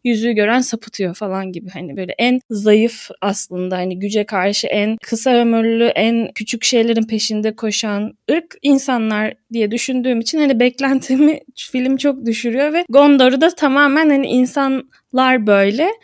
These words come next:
işte aralarında erdemli bazıları çıkıp diğer ilahi ya da işte destansı güçleri olan yaratıklarla arkadaşlık kurup o erdemleri hani güçle buru-, buluşturup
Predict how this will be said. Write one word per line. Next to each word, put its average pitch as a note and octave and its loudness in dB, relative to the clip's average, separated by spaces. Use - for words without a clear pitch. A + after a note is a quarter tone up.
işte - -4
aralarında C#4 6
erdemli C4+ 2
bazıları B3+ 4
çıkıp D4+ -4
diğer A#3+ 2
ilahi A#3 -2
ya A3 -6
da G#3+ 0
işte A3 -2
destansı A#3 0
güçleri A3+ -2
olan A3 2
yaratıklarla A3+ 0
arkadaşlık A3+ -2
kurup C#4 -4
o B3+ 2
erdemleri A3 0
hani B3+ 0
güçle A#3+ -2
buru-, A3 -6
buluşturup A#3 -4